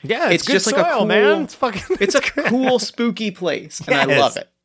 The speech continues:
Speaker 2: Which is also part of why it's spooky, was because there was a giant battle here.
Speaker 1: Yeah, oh, it's like everybody, but it's for people who, like, fuck with Haunted, where they're like, "Oh, yeah, like, I'm pretty sure Chad Butternut haunts my house, but, like, fuck that guy." <laughs>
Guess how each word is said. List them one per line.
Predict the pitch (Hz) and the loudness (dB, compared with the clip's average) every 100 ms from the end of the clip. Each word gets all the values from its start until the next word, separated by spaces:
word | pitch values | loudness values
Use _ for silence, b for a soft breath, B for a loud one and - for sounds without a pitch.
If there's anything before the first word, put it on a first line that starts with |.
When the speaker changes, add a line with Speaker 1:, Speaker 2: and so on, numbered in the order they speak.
| _ | _
Speaker 2:
Which | 156 | -4
is | 185 | 0
also | 190 185 196 | 0 0 -2
part | 214 202 | 0 0
of | 180 | 2
why | 190 | 2
it's | 175 170 | 2 0
spooky, | - 262 269 170 - | 0 0 0 -4 -2
was | 190 185 | -2 -2
because | 196 - 175 | -2 -2 0
there | 185 170 | -2 -2
was | 185 | -2
a | 190 | -2
giant | - 151 151 180 170 | 0 0 -2 -4 -2
battle | 208 262 208 | 0 2 0
here. | - 120 101 - | -2 -6 -8 -8
Speaker 1:
Yeah, | 135 170 175 - | -4 -2 0 0
oh, | 135 - 127 | 0 2 2
it's | 127 147 - | 0 -2 0
like | 131 113 156 | 0 0 0
everybody, | 156 185 185 170 | -2 0 0 0
but | 147 185 | 0 -2
it's | 160 | -2
for | 160 156 | -4 -2
people | 156 156 202 | -2 0 0
who, | 220 | 0
like, | 190 131 | -2 -4
fuck | - - - 147 139 - | -6 -14 -4 -2 -2 0
with | 131 | -2
Haunted, | - 117 107 - 98 - B B B | 2 0 0 -2 -8 -8 B B B
where | 147 | -2
they're | 160 | 0
like, | 147 135 - | 2 0 -2
"Oh, | 175 196 | 0 0
yeah, | 117 143 160 113 | 0 2 2 2
like, | 131 - | -2 0
I'm | 185 240 | -2 -2
pretty | - - 127 147 175 190 | -8 -8 -2 0 0 -2
sure | 180 - 147 160 180 | -4 -2 -2 -2 -4
Chad | 165 - 156 | -4 -2 -2
Butternut | 135 131 160 156 | 0 0 0 -2
haunts | 139 151 147 - | -2 -2 -2 -2
my | 127 | -2
house, | 113 117 143 | 0 0 -2
but, | - | -2
like, | 156 165 | -4 -2
fuck | - 196 | -4 -2
that | 123 101 | -4 -4
guy." | 95 - | -4 -4
<laughs> | - 359 - 320 - 277 - - - 214 | -2 -4 -2 -6 -2 -2 -2 -6 -6 -10